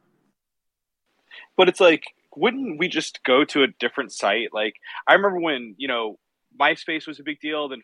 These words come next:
Facebook, and now Twitter kicks ass. But it's like, if he bought it and then it just turns to shit, wouldn't we just go to a different app? Like, it is important, but it's like, it's,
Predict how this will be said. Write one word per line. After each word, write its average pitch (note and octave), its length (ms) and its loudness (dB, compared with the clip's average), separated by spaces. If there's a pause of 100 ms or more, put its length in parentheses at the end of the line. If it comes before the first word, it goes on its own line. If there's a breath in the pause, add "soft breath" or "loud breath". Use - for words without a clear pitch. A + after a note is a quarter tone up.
Facebook, D3 520 -8
and B2+ 100 -14
now D#3+ 160 -2
Twitter E3 300 -8
kicks - 240 -16
ass. G#2+ 300 -6
But B2 100 -14
it's A#2+ 100 -18
like, A#2 180 -12 (720)
if D3 160 -6
he G#3+ 100 -6
bought C#3 320 4
it E3 280 0
and C3+ 120 -8
then C#3+ 80 -6
it C3+ 140 -8
just C#3 200 -12
turns D3 240 -10
to A2 120 -16
shit, B2 280 -6
wouldn't D3 240 -10
we F3+ 80 -8
just D#3 200 -16
go - 160 -4
to C3 140 -10
a A#2 40 -6
different G#2 300 -12
app? A#2+ 240 -8
Like, A2 180 -12 (200)
it C#3 180 -8
is D3+ 180 -2
important, C#3 540 -2 (160)
but B2 140 6
it's - 180 -4
like, G#2+ 260 -2 (480)
it's, C3+ 160 -12